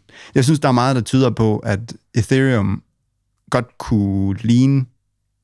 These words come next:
og lave sådan et eller andet breakout-ting, hvor Bitcoin m-, muligvis ikke følger med lige nu. Altså sådan, der, der er sådan nogle situationer der, hvor det kommer lidt an på, hvad, hvad det er for en,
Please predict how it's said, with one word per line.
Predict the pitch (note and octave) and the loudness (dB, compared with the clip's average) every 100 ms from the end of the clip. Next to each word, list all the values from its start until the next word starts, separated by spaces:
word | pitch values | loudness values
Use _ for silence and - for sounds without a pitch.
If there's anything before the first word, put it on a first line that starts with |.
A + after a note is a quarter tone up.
| _ _ - | _ _ -2
og | A2 | 0
lave | A#2 | 2
sådan | A2+ B2 | 2 0
et | |
eller | A2+ | 2
andet | A2 G#2+ | 2 2
breakout-ting, | A2+ A#2 D#2 - - _ - G#2 - _ _ _ _ | 0 -2 -8 -12 -20 _ -4 -4 -6 _ _ _ _
hvor | - G#2+ | -2 0
Bitcoin | G#2+ A#2 G2+ G2 - | -2 -4 -4 -4 -4
m-, | B2+ A2+ - - | -4 -4 -2 0
muligvis | B2 G#2+ G2+ G#2+ | 2 2 0 -2
ikke | G#2 | -4
følger | - A#2 A2+ | -4 -2 -2
med | A#2 A2 - _ _ _ _ - | -2 -4 -8 _ _ _ _ -2
lige | A2+ | -2
nu. | - - _ _ _ _ _ - | -2 -6 _ _ _ _ _ -4
Altså | A2+ | 0
sådan, | A#2 B2+ | 2 2
der, | C3+ C#3+ - C#3+ | 0 -2 -6 -2
der | |
er | D3+ | 0
sådan | E3+ | 2
nogle | E3 B2+ | 0 0
situationer | B2 A2+ C#3 B2+ | 0 0 2 2
der, | G#2+ | 2
hvor | G#2 G#2+ | 0 -2
det | G#2+ | -2
kommer | A2 B2 | 0 2
lidt | C3+ | 2
an | C3+ | 2
på, | B2 | 2
hvad, | A#2 A#2 | 2 0
hvad | A2+ A#2 A#2 | 0 0 2
det | |
er | A2 | 2
for | A2+ | 0
en, | G2 F#2 | 0 -4